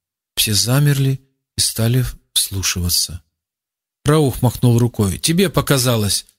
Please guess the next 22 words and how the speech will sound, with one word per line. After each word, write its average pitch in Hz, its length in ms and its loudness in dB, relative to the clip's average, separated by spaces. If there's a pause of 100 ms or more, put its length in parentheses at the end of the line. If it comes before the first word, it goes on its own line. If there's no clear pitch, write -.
Бежим 170 380 0
к 98 40 -6
скале!» 104 540 -2 (540)
«Нет, 131 400 2 (260)
надо 123 320 2
идти 147 220 -2
туда!» 151 500 0 (400)
не 120 60 4
унимался 107 560 2
Сергей. 110 580 -2 (840)
Наконец 107 440 2
сильный 147 400 0
порыв 123 440 0
ветра 110 400 0 (440)
донес 107 400 2
обрывки 98 480 -2
чьих-то - 480 -4
голосов. 98 600 -2 (500)
«Руслан! 196 1040 0 (300)
Ребята! 214 1200 0 (280)
Сергей! 220 1040 0
Иосиф!» 233 920 0